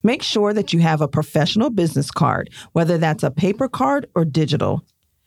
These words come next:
I love the digital cards because you only need one, and all you have to do is just tap the other person's phone, and your information comes up, and they can save it right away.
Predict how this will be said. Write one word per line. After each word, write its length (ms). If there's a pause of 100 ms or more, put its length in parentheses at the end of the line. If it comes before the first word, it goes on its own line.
(320)
I 100
love 240
the 80
digital 360
cards 440 (100)
because 320
you 160
only 280
need 360
one, 400 (360)
and 260
all 160
you 140
have 220
to 120
do 240
is 180
just 280
tap 320
the 160
other 180
person's 460
phone, 480 (340)
and 240
your 120
information 680
comes 260
up, 240 (140)
and 120
they 120
can 160
save 320
it 200
right 240
away. 380